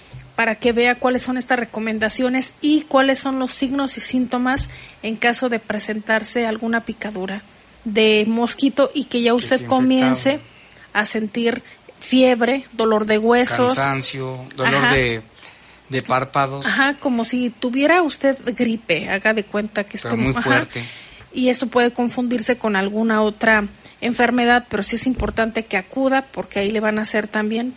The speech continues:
Speaker 1: pues, la muestra para ver si, si es dengue o no.
Speaker 2: Y vámonos ahora con temas policíacos. Lalo, eh, siguen los homicidios en León. Un caso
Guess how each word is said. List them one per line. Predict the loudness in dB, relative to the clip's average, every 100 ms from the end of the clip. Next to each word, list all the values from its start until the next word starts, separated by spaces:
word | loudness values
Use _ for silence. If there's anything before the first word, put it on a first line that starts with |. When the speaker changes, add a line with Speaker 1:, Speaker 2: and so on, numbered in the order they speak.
| -10
Speaker 1:
pues, | -4
la | -2
muestra | 0 0 0 -2 -6
para | -6 -6 -4
ver | -2 -2
si, | -2 -2 -4 -10 -20 -20 -10
si | 0 0
es | 2
dengue | 0 2 0 0 -2
o | -4
no. | -4 -10 -20 -20 -20 -20 -20 -20 -6
Speaker 2:
Y | 2
vámonos | 4 4 4
ahora | 4 4
con | 2 -2
temas | 0 -2 -2
policíacos. | -2 -2 0 0 0 0 -6 -6 -12 -18 -20 -4
Lalo, | 2 4 4 0 -4 -8
eh, | -6 -6
siguen | -4 -2 2 2
los | 2 -2
homicidios | -2 -2 -2 -4 -4 -4
en | -2
León. | 0 -2 0
Un | 0
caso | 0 0 0 -2